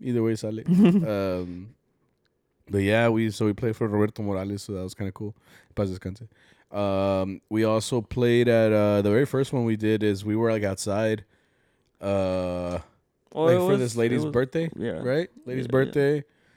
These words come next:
Speaker 1: two hours, hot too. <laughs> I feel bad for the violinists. Both of them looked all, they looked like they were sweating. They looked like, uh, you know, when you go, uh,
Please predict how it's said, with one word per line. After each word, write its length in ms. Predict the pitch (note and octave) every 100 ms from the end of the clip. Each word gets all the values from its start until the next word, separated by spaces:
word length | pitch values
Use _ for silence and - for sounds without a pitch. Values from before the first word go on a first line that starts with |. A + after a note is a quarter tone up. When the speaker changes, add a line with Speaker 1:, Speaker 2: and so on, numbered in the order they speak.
| _
Speaker 1:
two 200 | - C3+
hours, 760 | A#2+ A#2 C3 C3+ D3 C3+ - - _ _ _ _ _
hot 400 | - A#2 D3+ -
too. 480 | C3 C#3 D#3+ C3+ -
<laughs> 40 |
I 480 | C#3 - - - E3
feel 200 | - F3+
bad 280 | C3 C#3 D3+
for 100 | D#3
the 80 | B2
violinists. 540 | A#2 A2+ C#3+ C#3+ B2
Both 240 | B2 C3 D3
of 60 |
them 140 | C3+ A#2+
looked 200 | A#2+ A2+
all, 280 | A#2 A2+ A2 - - _ _
they 100 | C3
looked 140 | C#3 D3+
like 160 | C#3
they 100 | C3+
were 120 | C3 A#2+
sweating. 540 | - C3 B2+ B2 A#2+
They 120 | A#2
looked 180 | B2+ B2+
like, 240 | B2 A2
uh, 380 | A#2 G#2+ G#2 G2 - - _ _ -
you 60 | C3+
know, 100 | D#3
when 120 | D3+
you 80 | C#3+
go, 440 | D3+ D3+ D3+ D3+
uh, 500 | C#3 B2+ B2 A#2